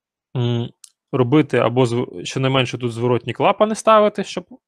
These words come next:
один насос не міг передавлювати інший. Ну і, звісно, найкращий варіант, е, зразу компонувати системи так, ті ж насоси, щоб вони мали однакові характеристики. Тобто це я, я нарисував тут два різних нас-, нас-, насоси з двома різними характеристиками,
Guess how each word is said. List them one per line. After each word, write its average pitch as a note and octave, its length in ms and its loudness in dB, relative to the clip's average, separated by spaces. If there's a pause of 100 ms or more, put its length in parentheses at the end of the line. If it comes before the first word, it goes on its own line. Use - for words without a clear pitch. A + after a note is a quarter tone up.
(160)
один D#3 220 -4
насос E3 280 -6
не D#3 80 -6
міг D#3+ 120 -6
передавлювати D3 580 0
інший. C#3+ 280 -4
Ну D#3 160 0
і, C3+ 60 4
звісно, D3+ 440 -2 (540)
найкращий B2+ 580 0
варіант, C#3 560 0
е, C3+ 380 -6
зразу B2+ 420 0
компонувати B2+ 840 0 (500)
системи A#2 400 -10
так, - 280 -2
ті B2+ 100 -10
ж A#2 80 -10
насоси, D3+ 440 -8 (320)
щоб B2+ 160 -6
вони B2+ 200 0
мали C#3+ 300 2
однакові B2+ 560 -2
характеристики. B2 640 -6
Тобто A#2+ 220 -16
це C3 140 -12
я, B2+ 80 -4
я C3 360 -4
нарисував B2+ 420 -2
тут A#2+ 100 -4
два A#2+ 180 2
різних F#3+ 320 -2
нас-, D#3+ 280 -8
нас-, D3 220 -8
насоси D#3 480 -4
з A#2+ 40 -10
двома A#2 220 -2
різними F3 320 -2
характеристиками, E3 720 -4